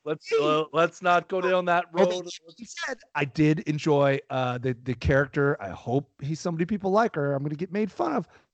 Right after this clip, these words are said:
Speaker 2: What is it, El-, Elias? Is that his
Speaker 1: Elias,
Speaker 2: name?
Speaker 1: yeah.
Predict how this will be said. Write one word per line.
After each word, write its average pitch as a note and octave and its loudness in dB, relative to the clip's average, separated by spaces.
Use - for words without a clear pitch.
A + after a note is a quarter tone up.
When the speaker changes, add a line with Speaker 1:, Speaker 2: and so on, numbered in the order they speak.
Speaker 2:
What F3 0
is D3 -2
it, - -4
El-, A#2+ -6
Elias? A#2 0
Is D3 -8
that A3 6
his E4 -4
Speaker 1:
Elias, G4+ 2
Speaker 2:
name? F#4+ -4
Speaker 1:
yeah. - -14